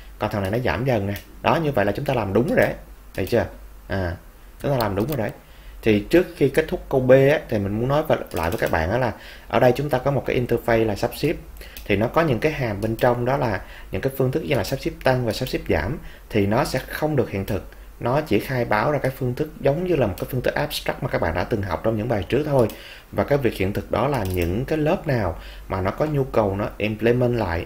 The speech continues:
nó có hiện thực hóa lại để nó kế thừa được những cái hành động, những cái phương thức này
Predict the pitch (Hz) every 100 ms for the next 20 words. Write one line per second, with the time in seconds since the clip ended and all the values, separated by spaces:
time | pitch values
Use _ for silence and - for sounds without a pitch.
0 | - 127 170 165 92 98 104 - 117 135
1 | 151 90 - - - - 101 131 - 160
2 | 160 127 98 87 95 104 147 117 95 80
3 | 82 98 92 131 135 120 151 123 87